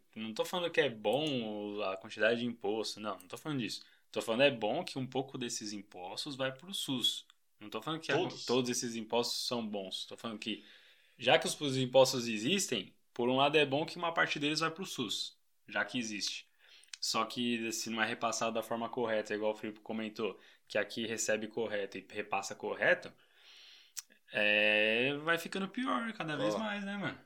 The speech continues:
Speaker 3: só pra concluir aqui, eu procurei
Speaker 2: Vai.
Speaker 3: aqui. Então, em, o Brasil chegou a passar, ele ficou em sexto lugar, passou o Reino Unido e ficou em sexto lugar em dois mil e onze.
Speaker 1: Ah, onze.
Speaker 3: E aí chegou a, mas então dois mil e onze ali, é t-,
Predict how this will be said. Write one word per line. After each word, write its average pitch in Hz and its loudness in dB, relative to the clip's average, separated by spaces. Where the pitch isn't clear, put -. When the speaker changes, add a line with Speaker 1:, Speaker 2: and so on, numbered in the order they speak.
Speaker 3:
só - -2
pra 127 -2
concluir 127 0
aqui, 117 0
eu 123 2
procurei 120 0
Speaker 2:
Vai. 113 2
Speaker 3:
aqui. 135 -2
Então, 123 4
em, 120 -2
o 107 -2
Brasil 123 6
chegou 131 4
a 151 6
passar, 147 4
ele 110 -6
ficou - 0
em 127 4
sexto 156 4
lugar, 131 6
passou 135 4
o 151 6
Reino 151 4
Unido 135 0
e 151 2
ficou 139 -2
em 135 2
sexto 147 0
lugar 143 4
em 127 -4
dois 139 4
mil 151 2
e 160 4
onze. 123 4
Speaker 1:
Ah, 104 -4
onze. 104 -8
Speaker 3:
E 123 6
aí 127 10
chegou 135 0
a, 131 2
mas 127 4
então 131 -4
dois 127 2
mil 139 4
e 131 6
onze 139 4
ali, 131 8
é 151 8
t-, - -8